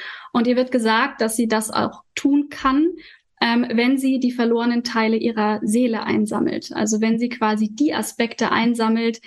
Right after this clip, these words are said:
die sie von sich abgespalten hat, die sie irgendwo vergessen hat. Und, ähm, auf diese Reise begibt sie sich und, ähm, stellt natürlich relativ schnell fest, äh,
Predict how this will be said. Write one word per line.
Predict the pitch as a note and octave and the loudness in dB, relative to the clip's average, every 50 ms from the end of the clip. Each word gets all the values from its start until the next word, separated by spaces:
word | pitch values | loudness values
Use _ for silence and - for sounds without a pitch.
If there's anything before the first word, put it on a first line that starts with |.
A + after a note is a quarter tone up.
| - - _ _ - | -20 -20 _ _ 0
die | - C4 B3 | 0 2 2
sie | B3+ B3+ | 2 0
von | C4 - A#3+ A#3 | 0 0 0 0
sich | A3+ A#3+ - - | 0 0 -2 -4
abgespalten | - - - - A3 - - - - - - - - G3 | -4 -4 -2 -4 -4 -4 -4 -4 -4 -4 -4 -2 -2 -2
hat, | A3 A3 A3 - | -2 -2 -2 0
die | A3+ A3+ | 0 0
sie | A3 A#3 A3+ | 2 2 0
irgendwo | - A3+ A3+ A3+ A3+ | 2 2 0 0 0
vergessen | A3+ A3 - G#3+ G#3 G#3+ G#3+ - - G#3 G3+ | -2 -2 -2 -2 -2 -2 -2 -2 -2 -2 -2
hat. | - - - - - | -4 -8 -8 -10 -8
Und, | - - A3 A3 A3 A3 A3+ A3 A3 A3+ | -4 -2 0 2 2 2 0 -2 -2 -2
ähm, | A3+ A3+ A3+ | 0 0 0
auf | - A3+ - | -2 -2 0
diese | - C#4 C#4 C4+ B3+ | 0 0 0 0 0
Reise | A#3 A3 A3 A#3 A#3 A3+ | 0 0 0 2 0 0
begibt | A3 G#3+ G#3+ A#3+ B3+ B3+ - | -2 0 0 0 -2 -2 -2
sie | - C4 | -2 0
sich | B3 C4 C#4 D#4 E4 - - - - - - - - - - - _ | 0 2 2 0 -2 -4 -8 -18 -18 -18 -16 -16 -16 -18 -20 -12 _
und, | - A#3+ A#3 A#3 A#3 A#3 A#3 A#3+ B3 A#3+ - | -2 0 2 2 2 2 2 2 0 0 0
ähm, | - A#3 A#3 A#3 A#3 A#3 A3+ A3+ A3+ A#3 A3+ A3+ - _ _ _ _ _ _ _ _ _ _ - A3 A#3+ | 0 0 2 2 2 2 2 0 0 -2 -6 -16 -20 _ _ _ _ _ _ _ _ _ _ -2 -2 0
stellt | B3 - - C#4 C#4 D#4 | 0 0 2 2 2 2
natürlich | D4+ C#4+ C4 C4+ C4+ B3 C4 | 2 0 0 0 0 0 0
relativ | A#3 B3 C4+ D4+ D#4 D#4 D4 C4+ - | 2 2 2 2 0 0 -2 -4 -2
schnell | - - B3 A#3 A3+ | -2 -2 0 0 0
fest, | A3 - C4 B3 C4+ B3+ - - - - | -2 0 0 0 0 0 -2 -6 -6 -6
äh, | - - - - - - | -2 0 0 0 0 -2